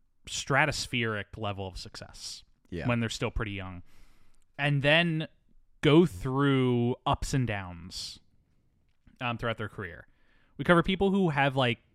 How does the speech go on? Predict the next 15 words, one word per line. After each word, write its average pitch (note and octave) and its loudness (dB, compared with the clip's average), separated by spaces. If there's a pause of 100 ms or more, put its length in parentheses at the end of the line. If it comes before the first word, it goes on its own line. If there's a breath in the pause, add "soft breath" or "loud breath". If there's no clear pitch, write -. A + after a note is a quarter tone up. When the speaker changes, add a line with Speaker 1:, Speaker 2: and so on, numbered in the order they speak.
(320)
Speaker 1:
you A#2+ 2
know, A2+ 4
major A#2 2
fallings A2 -2
in G2 -6
public A#2+ -2
opinion C3+ -2
and G#2 -4
in, G2 -8
like, F#2+ -8
quality F#2+ -6
of F#2 -14
roles A#2+ -4
and, F#2+ -10
s-, - -20